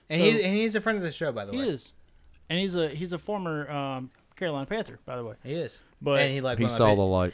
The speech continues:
Speaker 1: and he saw one of my pictures on, he liked one of my pictures on Instagram, by the way,
Speaker 2: Very
Speaker 1: guys.
Speaker 2: nice.
Speaker 1: I'm
Speaker 3: And I
Speaker 1: just
Speaker 3: think
Speaker 1: saying.
Speaker 3: he's still here 'cause he was doing a little bit of a segment with, um, Kyle Bailey on F N Z
Speaker 2: Oh,
Speaker 1: Oh,
Speaker 2: wow.
Speaker 1: shit.
Speaker 3: at one point. So
Speaker 1: All right.
Speaker 3: he was still here. He didn't, he didn't settle in New Orleans. Take that, New Orleans.
Speaker 2: Yeah.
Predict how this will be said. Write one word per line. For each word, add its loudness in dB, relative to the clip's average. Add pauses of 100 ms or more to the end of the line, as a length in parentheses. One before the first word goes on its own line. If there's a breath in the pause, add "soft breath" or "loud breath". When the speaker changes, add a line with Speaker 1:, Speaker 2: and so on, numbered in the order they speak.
Speaker 1:
and -4
he -4
saw 0
one -4
of -6
my -4
pictures -10
on, -10
he -4
liked -6
one -8
of -8
my -10
pictures -6
on -10
Instagram, -14
by -8
the -8
way, -10
Speaker 2:
Very -8
Speaker 1:
guys. -8
Speaker 2:
nice. -10
Speaker 1:
I'm -4
Speaker 3:
And 0
I 2
Speaker 1:
just -2
Speaker 3:
think 0
Speaker 1:
saying. 0
Speaker 3:
he's -2
still 4
here 2
'cause 0
he 0
was 0
doing 2
a 2
little 0
bit 0
of 0
a -2
segment 0
with, -2 (140)
um, 0
Kyle 2
Bailey 2
on 0
F -4
N -4
Z -2 (240)
Speaker 2:
Oh, -4
Speaker 1:
Oh, -8
Speaker 2:
wow. -4
Speaker 1:
shit. -8
Speaker 3:
at 0
one 2
point. -6
So 0
Speaker 1:
All 4
right. 2
Speaker 3:
he 2
was -2
still 2
here. 6
He 2
didn't, 0
he 2
didn't 2
settle 4
in 2
New 4
Orleans. 2 (140)
Take 2
that, 2
New 0
Orleans. -2
Speaker 2:
Yeah. -10